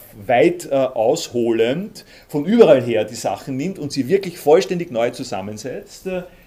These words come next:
das kommt aus Seite zweihunderteinundvierzig, das schreibt er da noch, äh, äh, dazu. Das ist Seite zweihundertzweiundvierzig, Sie sehen es ja, äh, an dieser Stelle. Aber hier, das kommt aus zwei neun-, zwei zweiundneunzig, äh,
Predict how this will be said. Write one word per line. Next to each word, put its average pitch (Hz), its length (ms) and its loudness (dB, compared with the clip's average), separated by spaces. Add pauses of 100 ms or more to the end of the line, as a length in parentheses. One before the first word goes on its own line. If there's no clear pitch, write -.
(160)
das 151 240 -10
kommt 139 240 -8
aus 127 140 -10
Seite 123 240 -8
zweihunderteinundvierzig, 123 920 -12
das 131 80 -14
schreibt 110 240 -14
er 107 60 -14
da 104 160 -8
noch, 101 320 -12
äh, 113 60 -10
äh, 107 420 -10
dazu. 175 360 -12
Das - 140 -10
ist - 160 -8
Seite 123 240 -6
zweihundertzweiundvierzig, 117 920 -12
Sie - 80 -20
sehen 175 220 -14
es 160 60 -14
ja, - 120 -10 (240)
äh, 254 600 -2
an 127 200 -8
dieser 151 240 -8
Stelle. 127 400 -6
Aber 139 200 -4
hier, - 440 -6 (240)
das - 100 -20
kommt 139 160 -10
aus 139 120 -10
zwei 139 120 -8
neun-, 135 280 -6
zwei 139 160 -4
zweiundneunzig, 127 720 -6 (320)
äh, 123 260 -6